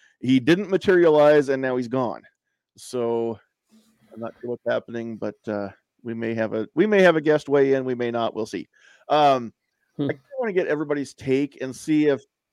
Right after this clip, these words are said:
Speaker 1: maybe I'm the only one, but I don't think I am. Um, because I, I know I've heard this my whole life, and, and I think probably most everybody has. Hey, there he comes back. He did materialize.
Speaker 2: Holy smokes, it's Squib.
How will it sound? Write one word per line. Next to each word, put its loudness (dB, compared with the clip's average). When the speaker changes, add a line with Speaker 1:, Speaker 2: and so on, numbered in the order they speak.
Speaker 1:
maybe 0
I'm -2
the 0
only -4
one, -4
but -6
I -2
don't -6
think -10
I -2
am. -6
Um, 0
because -6
I, 6
I 0
know 0
I've 2
heard -4
this -4
my -2
whole 0
life, 0
and, 0
and -4
I 0
think -8
probably 0
most 0
everybody -2
has. -2
Hey, 4
there 4
he -2
comes -8
back. 0
He -10
did -4
materialize. 4
Speaker 2:
Holy -6
smokes, 2
it's -10
Squib. 0